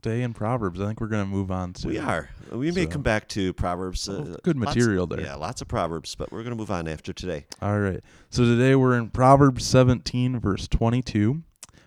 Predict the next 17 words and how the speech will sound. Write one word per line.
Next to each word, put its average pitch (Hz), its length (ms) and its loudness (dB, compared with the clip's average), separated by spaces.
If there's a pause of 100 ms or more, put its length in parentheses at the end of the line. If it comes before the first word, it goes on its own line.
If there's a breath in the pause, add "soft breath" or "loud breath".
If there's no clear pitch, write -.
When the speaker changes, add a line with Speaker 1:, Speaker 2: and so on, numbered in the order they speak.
(120)
Speaker 1:
"A 110 60 0
cheerful 170 520 0
heart 117 340 2
is 104 220 -4
good 117 280 2
medicine, 101 720 -8
but 107 120 0
a 104 60 0
broken 127 440 2
spirit 107 540 -2
saps 104 440 -8
a 90 60 -10
person's 101 640 -10 (160)
strength." - 640 -12
Speaker 2:
Yeah, 92 140 -12
sure 98 220 -10
does. 98 480 -8